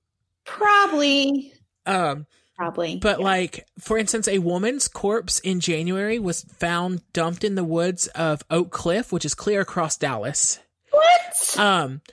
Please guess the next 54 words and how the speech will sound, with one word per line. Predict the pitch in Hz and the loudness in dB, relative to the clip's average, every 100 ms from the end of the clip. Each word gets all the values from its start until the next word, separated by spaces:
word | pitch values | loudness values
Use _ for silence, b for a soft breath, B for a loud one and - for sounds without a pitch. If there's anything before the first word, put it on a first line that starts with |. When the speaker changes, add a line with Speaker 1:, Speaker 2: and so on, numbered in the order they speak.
| b b | b b
Speaker 2:
she | - - 240 240 | -4 0 4 2
had | 202 220 160 - | 2 -2 -2 2
been | 220 220 240 | 4 4 0
at | 233 202 196 | 0 0 0
the | 208 | -2
Han | 180 196 196 185 | -2 -2 0 0
Gil | 190 185 151 | 0 2 2
and | 147 160 | 0 -2
she | - 175 | -2 -4
died | 156 156 165 180 | 0 0 2 0
and | 175 | -2
O | 175 175 | -2 -2
D'd. | 165 165 123 131 151 B B B _ - | -2 -2 -2 -6 -8 B B B _ 0
And | 190 185 | 2 2
then | 190 175 | 0 0
by | 180 | 0
the | 175 | 0
time | - 196 185 | -2 -2 -2
the | 214 208 | -2 -2
body | 170 165 185 | 0 0 2
was | 202 - | 0 -2
found, | - - 160 165 180 | -4 -2 0 0 -2
like, | 185 180 | -2 0
she | 208 | 0
O | 185 | 0
D'd | 175 165 | 0 -2
and | 156 | -2
died. | 151 135 135 | -2 -2 -2
And | 151 | -2
by | 156 | -2
the | |
time | 156 180 190 | -2 -4 -4
the | |
body | 180 156 170 | -2 0 0
was | 180 | -2
found, | - 160 160 175 | -2 -2 -2 -4
it | 180 | -4
was | 180 | -4
so | - 202 | -2 -2
badly | 180 170 160 175 | -2 -2 -2 -4
decomposed, | 180 170 165 151 147 139 180 190 - B B B - | -4 -8 -8 -6 -2 -2 -2 -4 -10 B B B 0
the | 190 | 4
police | - 180 185 - | 4 4 0 -2
had | 226 202 | -2 -2
to | 202 | -2
use | 190 165 | -2 0
a | |
sketch | - 185 160 | -2 -2 -4
of | 175 | -4
her | - 175 | -6 -6
tattoos | - 165 151 - 160 151 | -4 -6 -4 -4 -2 -2
to | - 139 | -6 -8
identify | 139 123 120 - - | -8 -8 -8 -12 -14
her. | - 67 - | -14 -14 -16